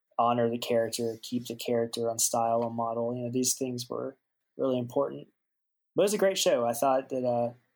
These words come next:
the short time that I worked on it was, was probably some of the most fun times that I'd had since, uh, since Radical.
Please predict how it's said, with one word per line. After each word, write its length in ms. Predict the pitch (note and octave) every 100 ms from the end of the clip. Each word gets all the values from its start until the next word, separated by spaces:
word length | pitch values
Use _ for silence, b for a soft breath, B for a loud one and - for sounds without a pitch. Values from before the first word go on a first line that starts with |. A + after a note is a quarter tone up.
| _ _ _ _ _ _ _ _ _ -
the 200 | C3+ C3
short 320 | - D3+ D3
time 220 | C3+ C3
that 100 | C3
I 60 | B2
worked 300 | B2 A#2+ B2
on 160 | A#2
it 160 | A#2 -
was, 340 | - C3 B2 -
was 260 | B2 A#2+ -
probably 340 | B2+ B2 A#2+
some 180 | A#2+ B2
of 60 | A#2+
the 80 | A#2
most 220 | A2+ -
fun 180 | A#2+ A#2
times 360 | A#2 A2+ A2
that 100 | A#2+
I'd 320 | A2+ A2+ -
had 240 | A2+ A2 A2+
since, 400 | - A#2 A#2+ -
uh, 180 | - A2+ - - _ _ _ _
since 260 | - B2+ B2+
Radical. 600 | A2+ A2 A#2+ B2+ B2